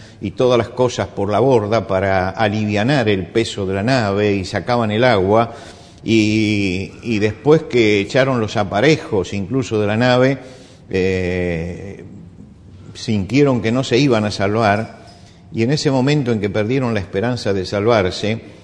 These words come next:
el apóstol Pablo levantó su voz. Él, él iba como prisionero en esa nave a Roma por su fe, y él dijo: "Varones, tened buen ánimo, porque yo confío en Dios.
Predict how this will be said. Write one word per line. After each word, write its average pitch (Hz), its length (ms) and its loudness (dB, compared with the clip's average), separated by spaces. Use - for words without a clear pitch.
el 104 140 -2
apóstol 123 460 -4
Pablo 135 260 2
levantó 107 500 -2
su 131 220 -4
voz. 117 500 4
Él, 123 280 0
él 135 160 0
iba 127 180 0
como 110 260 -2
prisionero 110 920 0
en 92 120 -10
esa 85 260 -8
nave 90 440 -4
a 95 140 -2
Roma 98 680 2
por 117 160 -2
su 101 160 -6
fe, 120 500 0
y 120 100 2
él 135 100 2
dijo: 131 500 2
"Varones, 135 440 2
tened 131 260 0
buen 123 240 2
ánimo, 110 520 0
porque 101 520 0
yo 117 200 4
confío 104 400 -2
en 98 80 -2
Dios. 80 480 -4